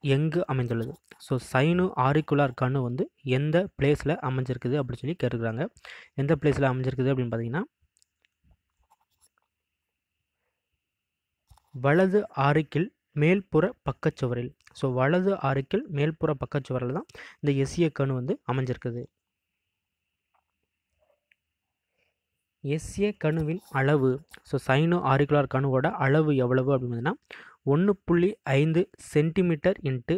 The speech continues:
மூணு மில்லிமீட்டர். ஒண்ணு புள்ளி ஐந்து சென்டிமீட்டர் into மூணு மில்லிமீட்டர். டப் என்ற இதய ஒலி ஒலிக்கும் கால அளவு. So, டப் அப்படிங்கிறது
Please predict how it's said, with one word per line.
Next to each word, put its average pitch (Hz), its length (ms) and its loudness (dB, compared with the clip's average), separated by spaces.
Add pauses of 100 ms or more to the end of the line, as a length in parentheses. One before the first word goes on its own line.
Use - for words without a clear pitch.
(220)
மூணு 165 340 0 (140)
மில்லிமீட்டர். 135 640 -4 (720)
ஒண்ணு 147 220 -4 (120)
புள்ளி 156 240 -4 (120)
ஐந்து 143 320 -6 (200)
சென்டிமீட்டர் 147 720 -6 (180)
into 139 320 -6 (220)
மூணு 147 320 -4 (100)
மில்லிமீட்டர். 127 580 -8 (4000)
டப் 156 260 0 (140)
என்ற 151 240 2 (220)
இதய 160 360 2
ஒலி 139 220 2 (220)
ஒலிக்கும் 165 520 0
கால 143 420 4
அளவு. 120 360 -2 (300)
So, - 140 -8 (200)
டப் 160 200 0
அப்படிங்கிறது 127 500 -4